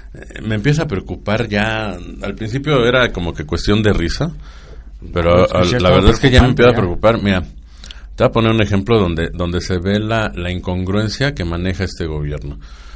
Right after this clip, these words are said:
Speaker 1: Por un lado, eh, tú sabes que hay el proyecto para la termoeléctrica en Morelos,
Speaker 2: Así
Speaker 1: que
Speaker 2: es.
Speaker 1: mucha gente está en contra. De hecho, pues sacaron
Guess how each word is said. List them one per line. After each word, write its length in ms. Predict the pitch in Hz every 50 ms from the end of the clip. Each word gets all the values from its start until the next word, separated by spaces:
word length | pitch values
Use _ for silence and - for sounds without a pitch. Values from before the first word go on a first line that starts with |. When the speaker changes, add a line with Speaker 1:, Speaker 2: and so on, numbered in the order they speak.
| - - -
Speaker 1:
Por 180 | - 95 101 120
un 160 | 135 143 139
lado, 460 | 139 139 139 131 147 160 175 - - - - - - - - - -
eh, 180 | 98 98 98 -
tú 100 | - 110 101
sabes 200 | 113 117 107 -
que 80 | 110
hay 360 | 104 107 107 110 110 104 101 -
el 140 | 98 98 -
proyecto 420 | - 92 98 101 101 101 110 -
para 160 | - 90 85
la 180 | 80 80 82 76
termoeléctrica 720 | 92 85 82 87 87 87 90 92 - - 92 85 - 92
en 80 | 87 90
Morelos, 720 | 90 90 90 92 95 113 120 117 107 98 - - - -
Speaker 2:
Así 400 | - 113 107 104 - - 101 101
Speaker 1:
que 80 | 104 92
Speaker 2:
es. 60 | 90
Speaker 1:
mucha 320 | 92 101 101 101 120 113
gente 640 | - 107 98 98 98 98 110 117 123 131 131 123 - - - - - - - - - - -
está 300 | 85 80 - - 92 92
en 120 | 98 98
contra. 440 | 101 110 123 151 151 151 92 87 85
De 100 | 85 95
hecho, 420 | 98 - 110 113 110 101 82 - - - - - - - - - -
pues 120 | - 87 -
sacaron 420 | 82 78 - 95 95 101 104 101